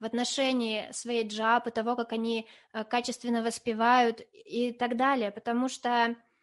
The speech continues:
своего, м, слушания и воспевания, э, потому что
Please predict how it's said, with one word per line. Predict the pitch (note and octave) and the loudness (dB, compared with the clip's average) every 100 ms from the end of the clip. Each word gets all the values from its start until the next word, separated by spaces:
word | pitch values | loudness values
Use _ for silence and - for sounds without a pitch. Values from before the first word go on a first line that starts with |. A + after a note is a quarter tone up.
| _ | _
своего, | - B3 B3+ A#3+ B3+ B3 B3+ - - | -10 -2 -2 2 4 4 0 -8 -10
м, | A3 A3 | -8 -6
слушания | - D4 D4 C4 A3+ | -4 -4 0 2 2
и | |
воспевания, | A3+ - B3 B3+ A#3 G3+ G#3 - - - _ _ - | -2 -4 2 2 2 -2 -8 -14 -20 -20 _ _ -12
э, | G#3+ A3 A3 A3+ | -6 -4 -4 -4
потому | B3 B3+ | 0 0
что | C#4+ - | 0 2